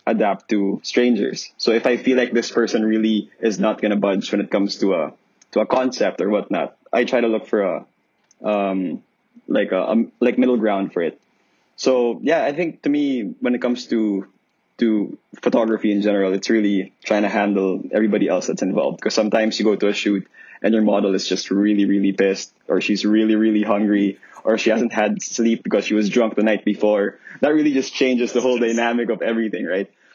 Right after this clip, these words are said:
So yeah, it's, it's really keeping up a, a good front for everyone, I, I feel like. 'Cause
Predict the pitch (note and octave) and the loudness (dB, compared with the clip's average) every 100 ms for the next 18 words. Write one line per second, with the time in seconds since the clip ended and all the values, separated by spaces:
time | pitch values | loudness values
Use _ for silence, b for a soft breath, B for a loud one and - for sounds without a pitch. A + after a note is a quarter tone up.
0 | b - - C3 B2+ A#2 - _ _ _ | b -6 0 2 0 -2 -12 _ _ _
1 | _ - C3 C3+ C3 C3 - D#3 D#3+ D3+ | _ -2 0 0 -2 -8 -2 -2 -2 -4
2 | - C#3+ C3+ B2+ A2 G#2 G2 - A2+ C3 | -8 -6 -4 -2 -2 -2 -4 -6 -4 -4
3 | A2+ - A2+ G#2 _ _ - A2 A2 G#2+ | -4 -4 -4 -4 _ _ -4 -2 -2 -2
4 | F#2+ E2 G2 _ - - A2 - G#2 F#2 | -4 -8 -14 _ -12 -8 -6 -4 -2 -2
5 | - B2 G#2 | -2 -2 -4